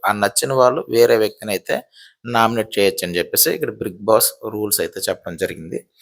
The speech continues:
ఫస్ట్ దమ్ము శ్రీజ గారు వచ్చి కళ్యాణ్ పడడం జరుగుతుందన్నమాట. So, కళ్యాణ్ పొడిచి మరి ఏం చెప్పారో తెలియదు నీతి వాక్యాలు. So, నెక్స్ట్ కత్తి పట్టుకొని వెళ్ళి మాధురి గారికి ఇవ్వడం జరిగింది. మాధురి గారు ఒక్క నిమిషం కూడా ఆలోచించకుండా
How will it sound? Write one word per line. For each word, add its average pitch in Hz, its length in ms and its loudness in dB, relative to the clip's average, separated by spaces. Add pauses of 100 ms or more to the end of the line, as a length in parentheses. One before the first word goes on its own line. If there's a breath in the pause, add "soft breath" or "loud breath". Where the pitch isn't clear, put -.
(380 loud breath)
ఫస్ట్ - 340 4 (440)
దమ్ము 135 320 4
శ్రీజ 135 320 2
గారు 127 220 0
వచ్చి 95 320 -2 (840 loud breath)
కళ్యాణ్ 175 400 2
పడడం 131 340 0
జరుగుతుందన్నమాట. 101 600 -2 (240)
So, - 200 4 (220)
కళ్యాణ్ 170 480 0
పొడిచి 139 300 -2
మరి 120 220 -2
ఏం 123 180 0
చెప్పారో 139 420 -2
తెలియదు 131 380 -2
నీతి 117 300 -6
వాక్యాలు. 104 580 0
So, - 180 -2 (180)
నెక్స్ట్ 123 400 -2
కత్తి 143 300 -4
పట్టుకొని 139 400 -6
వెళ్ళి 120 280 -8 (600 loud breath)
మాధురి 120 420 6
గారికి 135 240 0
ఇవ్వడం 127 240 -4
జరిగింది. 143 420 -4 (480 loud breath)
మాధురి 143 440 6
గారు 147 240 0
ఒక్క - 280 4
నిమిషం 151 340 -6
కూడా 135 200 0
ఆలోచించకుండా 117 680 -2